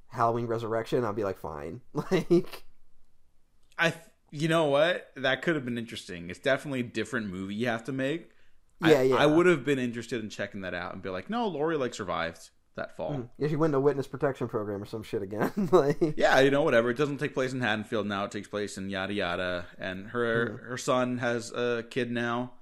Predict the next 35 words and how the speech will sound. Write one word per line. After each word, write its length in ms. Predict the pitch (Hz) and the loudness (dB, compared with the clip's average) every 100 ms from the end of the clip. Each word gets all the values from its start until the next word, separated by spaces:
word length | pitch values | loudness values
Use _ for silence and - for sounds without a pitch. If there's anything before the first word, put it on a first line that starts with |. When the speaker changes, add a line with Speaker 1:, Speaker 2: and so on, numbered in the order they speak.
| - - _ _ _ - | -20 -20 _ _ _ -6
Speaker 2:
uh, 180 | 98 98 | -6 -2
Josh 280 | 110 107 | 0 0
Hartnett, 460 | - 101 - 101 101 - - 120 | -2 -4 -2 -6 -6 -12 -18 -8
who 140 | 107 | -6
they 160 | 101 107 | -2 0
should 220 | - 160 | 2 2
Speaker 1:
Yeah. 40 | 151 | 4
Speaker 2:
bring 180 | 143 | 4
back 260 | 131 127 127 | 6 6 6
for 80 | 123 | 0
that 140 | 113 | 0
last 320 | 110 104 - | 2 0 -2
one, 260 | 90 82 85 - - - - - - - | -8 -10 -12 -16 -20 -20 -20 -20 -12 -2
along 360 | 127 135 139 | 4 4 4
with 120 | 139 | 2
Speaker 1:
Yeah, 200 | 127 127 | 4 4
Speaker 2:
Danielle 220 | 127 123 123 | 4 4 4
Speaker 1:
somehow. 40 | 123 | 4
Speaker 2:
Harris. 380 | 107 95 95 - | 2 2 -2 -2
I 80 | 131 | -2
think 200 | 160 147 | -2 -2
they 120 | 156 | -2
should 180 | 143 131 | -2 -2
bring 180 | 139 131 | -2 2
back 280 | 131 123 - | 4 2 0
every 280 | 131 120 127 | -2 -2 -2
cast 300 | 127 110 - | 2 0 0
member 220 | 110 110 | -4 -2
that 140 | 101 | -2
hasn't 240 | 98 95 92 | -2 -4 -8
been 100 | 90 | -8
brought 200 | 90 87 | -6 -4
back 240 | - - - | -6 -8 -8
yet. 200 | - - - | -10 -12 -14
<laughs> 80 | - | -8